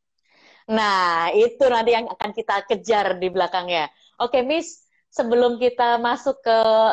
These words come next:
yang saat ini, saat ini, kita boleh nggak throwback our memories to two thousand and five? Saat itu, Miss Wiwin ini saya kenal sebagai penerima beasiswa unggulan.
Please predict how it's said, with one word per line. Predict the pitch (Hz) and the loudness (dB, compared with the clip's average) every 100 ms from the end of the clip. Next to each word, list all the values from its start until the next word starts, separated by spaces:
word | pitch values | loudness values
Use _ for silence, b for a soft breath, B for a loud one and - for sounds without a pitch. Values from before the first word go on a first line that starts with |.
| - | 0
yang | 202 220 214 214 214 - | -2 -2 -2 -8 -12 -16
saat | - 226 190 190 | -10 -6 -4 -4
ini, | 202 202 | -4 -4
saat | - 180 - | -4 -4 -2
ini, | 185 190 170 | -6 -6 -8
kita | 160 233 269 | -8 -4 -4
boleh | 214 208 214 233 214 | 0 2 4 2 0
nggak | 180 120 - - | -2 -2 -6 -4
throwback | 226 233 233 196 214 214 196 | 0 2 0 -2 -4 -2 -2
our | 196 208 | 0 -2
memories | 202 208 202 208 220 214 - | -4 -6 -4 -2 -2 -4 -6
to | 208 196 196 190 _ _ _ - | -2 0 -2 -4 _ _ _ -4
two | 233 | -2
thousand | 220 208 202 233 220 | 0 -2 -2 -4 -2
and | 202 202 202 202 202 196 _ _ _ _ _ _ - | -2 -2 -2 -8 -12 -16 _ _ _ _ _ _ -6
five? | 233 185 131 - _ _ _ _ _ | -2 0 0 -2 _ _ _ _ _
Saat | - - 220 220 | -6 -2 -2 0
itu, | 233 233 294 302 285 | -4 0 0 2 2
Miss | 262 254 | 0 0
Wiwin | 220 214 | 0 0
ini | 202 214 269 294 | -2 -2 -2 -2
saya | 294 240 226 | -2 0 0
kenal | 214 240 269 | -2 -2 -4
sebagai | 240 196 220 262 254 | -2 0 0 0 -2
penerima | 233 233 233 233 254 262 | -4 0 0 -2 -6 -6
beasiswa | 208 208 208 208 233 226 247 233 - | -2 0 -2 -4 -8 -6 -4 -4 -2
unggulan. | 220 214 202 214 214 220 233 165 139 | -4 -4 0 2 4 4 0 -2 -10